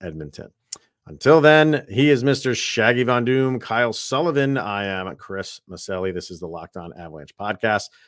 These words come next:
Thanks for tuning in, everyone, and we'll see you guys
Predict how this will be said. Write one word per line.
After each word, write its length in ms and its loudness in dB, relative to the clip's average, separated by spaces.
Thanks 160 -10
for 80 -20
tuning 320 0
in, 140 0
everyone, 560 2
and 260 -8
we'll 120 -6
see 180 -10
you 120 -4
guys 840 -6